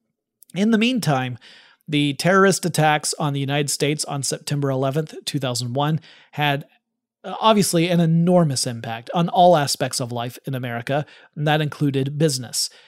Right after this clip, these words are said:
It also exacerbated the market troubles for the dot-com industry, which continued to fall. And A O L, which had been in such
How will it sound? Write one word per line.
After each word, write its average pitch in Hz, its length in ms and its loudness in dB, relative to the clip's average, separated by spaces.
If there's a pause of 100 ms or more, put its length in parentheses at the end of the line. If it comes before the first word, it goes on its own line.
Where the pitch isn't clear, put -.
(160)
It 147 100 0
also 165 260 4
exacerbated 147 840 2
the 127 60 -4
market 160 400 -2
troubles 139 420 -2
for - 180 -4
the 135 120 -4
dot-com 147 600 -2
industry, 151 480 -2
which 147 380 -4
continued 123 560 -8
to - 80 -8
fall. 127 400 -2 (420)
And 165 160 -4
A 196 160 4
O 180 120 6
L, 185 180 6
which - 140 2
had 180 120 0
been 220 140 2
in 202 100 -2
such 262 440 -4